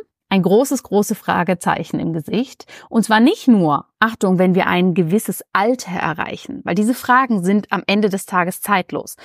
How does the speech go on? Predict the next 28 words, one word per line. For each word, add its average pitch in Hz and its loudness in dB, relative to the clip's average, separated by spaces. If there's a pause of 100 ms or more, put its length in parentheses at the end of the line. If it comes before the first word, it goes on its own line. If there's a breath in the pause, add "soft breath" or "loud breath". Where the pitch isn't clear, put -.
(220 loud breath)
Die 208 -2
kann 254 2
ich 277 0
mir 254 4
mit 226 0
Anfang 233 2
dreißig 180 0
stellen, 185 2
die 180 -2
kann 180 -2
ich 180 -4
mir 175 0
mit - -6
Anfang 170 -2
sechzig 165 -6
stellen. - -6 (280 loud breath)
Jede 262 4
Person, 226 4
ja, 185 2
wird 185 0
da 202 0
für 185 -2
sich 170 -2
irgendwann 170 0
an 165 0
den 160 -2
Punkt 202 -6
kommen. - -8